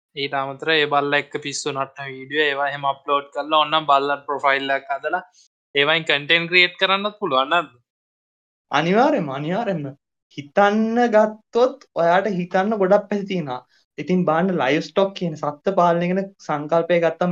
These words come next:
Speaker 2: තාම එක සංකල්පයක් කතා කරේ. ගොඩක් වෙලා කතා කරා. හැබැයි බලන්න හිතන්න පැති ගොඩක් තියෙනවා. අද මේ පොඩ්කාස්ට් එක පුරාටම ඔයාලට මෙන්න මේ වගේ පොඩි පොඩි දේවල් ගැන ලොකු ලොකු දේවල් නැත්තම් ලොකු ලොකු දේවල් ඇත්තටම නෙමෙයි.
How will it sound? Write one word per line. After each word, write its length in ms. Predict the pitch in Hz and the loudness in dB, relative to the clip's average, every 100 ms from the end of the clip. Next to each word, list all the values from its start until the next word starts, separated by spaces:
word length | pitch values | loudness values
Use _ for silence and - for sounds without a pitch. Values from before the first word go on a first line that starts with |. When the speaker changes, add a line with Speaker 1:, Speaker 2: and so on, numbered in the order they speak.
| 156 | -2
Speaker 2:
තාම 240 | 147 151 | -4 -4
එක 100 | 147 | -4
සංකල්පයක් 540 | 160 170 160 190 - 170 | -4 -2 0 2 4 4
කතා 280 | 165 170 190 | 4 2 0
කරේ. 240 | 247 220 135 _ - | -2 -6 -8 _ -4
ගොඩක් 280 | 147 147 | -2 0
වෙලා 180 | 160 156 | -2 -2
කතා 220 | 147 165 | -2 -2
කරා. 200 | 202 196 135 _ - - | -4 -4 -6 _ -20 -6
හැබැයි 280 | 151 190 | 2 2
බලන්න 360 | 175 160 190 151 127 | 4 2 2 0 -8
හිතන්න 420 | - 156 185 190 | -10 -2 0 2
පැති 180 | 190 196 | 0 0
ගොඩක් 320 | 175 175 175 | 2 4 2
තියෙනවා. 300 | - 123 120 _ _ | -4 -12 -14 _ _
අද 160 | - 156 | -2 0
මේ 200 | 196 247 | 2 2
පොඩ්කාස්ට් 480 | 190 175 180 208 208 | 2 2 2 0 0
එක 100 | 240 | -4
පුරාටම 460 | 214 185 190 202 240 | -2 2 4 4 0
ඔයාලට 400 | 214 170 180 208 | 2 4 2 2
මෙන්න 200 | 208 208 220 | -2 -4 -4
මේ 220 | 175 175 | -2 -2
වගේ 300 | 190 220 262 - - | -2 -4 -10 -12 -2
පොඩි 240 | 180 185 | 0 2
පොඩි 200 | 269 262 | 0 0
දේවල් 320 | 233 202 196 196 | 0 0 0 0
ගැන 160 | 247 330 | 0 0
ලොකු 240 | 196 180 | -2 0
ලොකු 180 | 220 226 | 0 0
දේවල් 320 | 196 170 156 | -2 -2 -2
නැත්තම් 380 | 147 151 220 202 | -4 -6 -6 -6
ලොකු 220 | 147 139 | -8 -6
ලොකු 180 | 175 175 | -4 -4
දේවල් 240 | 165 156 143 | -2 -2 -2
ඇත්තටම 340 | 143 - 147 | -8 -10 -8
නෙමෙයි. 280 | 165 208 | -6 -6